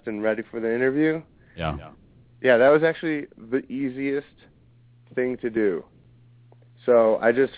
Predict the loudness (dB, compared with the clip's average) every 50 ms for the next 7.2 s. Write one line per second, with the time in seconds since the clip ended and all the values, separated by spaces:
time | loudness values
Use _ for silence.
0 | 0 2 2 2 2 0 -2 -4 -4 -4 -2 -2 -2 -2 -4 -4 -2 0 0 0
1 | 0 -2 -2 0 -2 -4 -10 -14 _ _ _ _ _ _ _ -10 -8 -6 -6 -4
2 | -4 -4 -4 -2 -4 -2 -2 -2 -2 -2 -4 -4 -4 -4 -6 -2 0 0 0 0
3 | -2 -4 -6 -6 -4 -4 -6 -8 -12 _ _ _ _ _ _ _ _ -8 -6 -2
4 | 0 0 0 0 0 -2 -2 0 0 0 0 0 -2 -2 -2 0 0 0 0 0
5 | 0 0 0 2 2 2 0 0 0 -4 -6 -6 0 2 4 4 4 4 2 0
6 | -2 -2 0 0 2 2 0 -2 -6 -18 -12 -8 -6 -4 -2 0 0 0 0 2
7 | 2 2 2